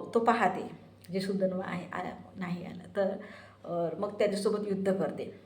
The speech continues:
जे सुदन्वा आहे. तर त्याला जे अर्जुन आहे, मी एवढा धनुर्धर असून म्हणजे ते त्यां-, त्यांचं युद्ध चालू असते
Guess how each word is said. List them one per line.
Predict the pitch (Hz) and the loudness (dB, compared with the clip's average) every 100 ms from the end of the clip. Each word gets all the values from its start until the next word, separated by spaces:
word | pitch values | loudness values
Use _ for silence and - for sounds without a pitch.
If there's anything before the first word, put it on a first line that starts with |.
| - - 175 | -20 -10 -6
जे | 190 | -2
सुदन्वा | 196 185 180 170 | 2 2 2 0
आहे. | 160 180 170 | -4 -6 -2
तर | 196 196 | 0 0
त्याला | - 170 170 175 196 | 2 2 4 4 2
जे | 202 208 | 4 4
अर्जुन | 180 175 202 | 4 2 0
आहे, | 196 190 | 2 0
मी | 190 196 | 0 0
एवढा | 180 190 | 0 0
धनुर्धर | 196 185 185 180 196 196 | 0 0 -2 0 2 2
असून | 190 196 | 0 -4
म्हणजे | 185 180 | -4 -2
ते | 185 202 - | 0 -2 -2
त्यां-, | 202 180 | -4 0
त्यांचं | 190 180 - 214 202 - | 2 2 2 0 0 -2
युद्ध | 208 196 220 | 2 4 6
चालू | 202 175 190 | 4 0 -2
असते | 175 - | -6 -10